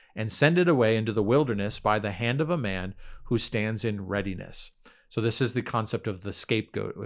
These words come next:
If you use that word scapegoat in, in, uh, the modern nomenclature, it stems back to this idea in Leviticus sixteen.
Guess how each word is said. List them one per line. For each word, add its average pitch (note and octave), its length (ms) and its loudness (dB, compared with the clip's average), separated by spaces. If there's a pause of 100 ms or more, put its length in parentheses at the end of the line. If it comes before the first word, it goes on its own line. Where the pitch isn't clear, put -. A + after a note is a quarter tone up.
(340)
If - 240 -14
you A2 80 -12
use G#2 180 -4
that G#2 220 -2
word G#2 260 0
scapegoat A2 640 -2
in, G2+ 220 -8 (420)
in, G2 260 -6
uh, F#2+ 260 -6 (100)
the G2+ 300 -8 (580)
modern G#2+ 580 2
nomenclature, A#2+ 800 0 (240)
it - 240 -10
stems A2+ 400 0
back G2+ 320 0
to G#2 240 -2
this G2 200 -4
idea G2+ 440 -4
in G2+ 120 -10
Leviticus F#2+ 460 -8
sixteen. G2+ 720 -4